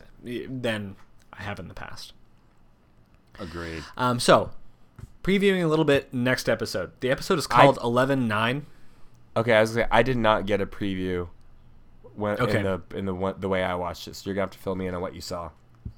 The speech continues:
Speaker 1: Well, I, I did a little reading up too, since we had a couple extra days. The episode is titled Eleven nine, um, eleven slash nine, and it's a flashback to November ninth. So it's supposed to be, like, immediately after the election, and I think we're going to get more background on kind of how the cult was formed.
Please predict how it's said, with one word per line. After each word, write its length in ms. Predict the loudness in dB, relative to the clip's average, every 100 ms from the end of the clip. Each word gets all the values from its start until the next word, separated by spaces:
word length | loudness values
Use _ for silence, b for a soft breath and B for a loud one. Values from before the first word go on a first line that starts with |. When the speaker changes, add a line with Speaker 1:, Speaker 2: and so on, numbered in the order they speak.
| -18 -20 -20 -20 B B B B
Speaker 1:
Well, 140 | 2 4
I, 120 | 6
I 120 | 4
did 120 | 4 4
a 40 |
little 180 | 4 4
reading 280 | 4 2 0
up 140 | -2
too, 280 | -2 -2 -4
since 360 | -6 -6 -6 -8
we 120 | -8 -6
had 180 | -4
a 40 | -6
couple 260 | -8 -8
extra 240 | -8 -8 -6
days. 400 | -4 -4 -6 -12 B B B 2
The 100 | 4
episode 280 | 4 4
is 80 | 4
titled 280 | 6 6 6
Eleven 420 | 4 4 4 4
nine, 380 | 2 0 -2 -8 -12 B B B B B B
um, 320 | 2 2 2
eleven 260 | 2 2 2
slash 360 | 0 2 2
nine, 260 | 0 -2 -6
and 120 | -4 -4
it's 100 | -2
a 60 |
flashback 640 | 0 2 2 4 0 0 -2
to 500 | 0 2 2 2 -2
November 360 | -2 -2 -2 -4
ninth. 340 | -8 -12 -8
So 120 | -4
it's 100 | -4
supposed 280 | -4 -4 -2
to 60 | -2
be, 100 | 0
like, 180 | 0 -2
immediately 500 | 0 2 2 0 -2
after 460 | -2 -4 -4 -4
the 280 | -6 -8 -8
election, 380 | -6 -8 -6 -6
and 80 | -6
I 40 |
think 200 | -4 -4
we're 80 | -2
going 160 | 0 0
to 40 |
get 140 | 0 0
more 200 | 0 0
background 500 | 0 -2 -2 -6 -6
on 240 | -8 -8
kind 240 | -8 -8 -8
of 80 | -10
how 300 | -4 -2 -2
the 100 | -2
cult 220 | -2 -2
was 140 | -4
formed. 440 | -2 0 0 -4